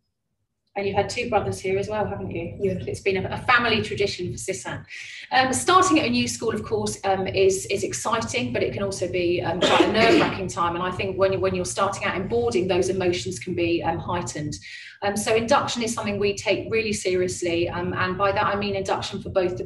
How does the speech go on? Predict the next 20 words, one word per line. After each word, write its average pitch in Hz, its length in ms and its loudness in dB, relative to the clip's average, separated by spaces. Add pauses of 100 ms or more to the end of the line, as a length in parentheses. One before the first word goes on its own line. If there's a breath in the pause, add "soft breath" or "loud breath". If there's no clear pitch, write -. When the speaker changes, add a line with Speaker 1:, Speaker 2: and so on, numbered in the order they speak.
(120)
Speaker 1:
parents 190 580 0
and 220 200 0
the - 60 0
pupils. 190 640 -2 (380 loud breath)
Um, 196 220 0
so 208 140 -4
there 196 180 6
are 190 60 4
handbooks 240 600 0
and 208 100 -4
plenty 226 300 2
of 214 60 0
information 190 560 -2
sent 190 420 -4
out 170 140 -2
ahead - 260 -2
of 208 120 -2
the - 40 -8
children's 185 480 0
arrival. 180 640 -2